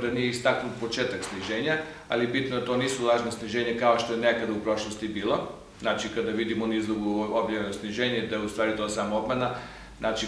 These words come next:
kontrolama se utvrdilo da li je to stvarno sniženje ili jeste i nije bilo ove godine tih lažnih sniženja. Zatim, ono što je interesantno, zadnjih godina se intenzivno kontroliše intelektualna svojina, to je zaštita prava intelektualne svojine. Naročito su tu u pitanju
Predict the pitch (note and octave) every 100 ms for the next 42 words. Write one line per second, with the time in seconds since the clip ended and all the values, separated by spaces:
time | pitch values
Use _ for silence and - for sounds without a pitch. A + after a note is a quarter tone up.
0 | A2+ A2 A#2 A2 G#2 G#2 - G2 G2 G2+
1 | G2+ A2 G#2 G2+ G2 G2 G2+ F#2+ G2 F#2+
2 | A2+ A2+ A#2+ - G#2+ G#2 G2+ F#2 G2+ -
3 | - - - - - A2+ A#2 A#2 G#2 G#2
4 | G2 F#2+ G2 G2 G2 G2 G2 G2 F#2+ -
5 | F#2+ G#2 B2+ D3 D3+ - - - - -
6 | - C3+ C#3 C3+ B2+ B2+ B2+ - A#2+ A2+
7 | A#2 A2 B2+ B2 B2 A#2 A#2+ A#2 A#2 A#2
8 | A#2+ A#2+ A#2 A#2+ A#2 A2 A#2 A2 A2+ A2+
9 | A2 G#2 - - A2+ G#2+ A#2 A2+ - A2
10 | A2 G#2+ - A#2 G#2+ A2+ A2 G#2+ G#2+ G#2
11 | G#2+ G2 F2+ - G#2+ A2+ A#2+ A#2+ A#2+ A2
12 | A2+ A2+ A2 G#2+ G#2+ F#2+ G2+ G2 F#2+ G2
13 | F2 A2 D3 - - - - - - -
14 | A#2 A#2+ B2 A#2+ A#2+ A2+ A2 A#2 A#2+ A2+
15 | A#2+ A2+ A2 G#2+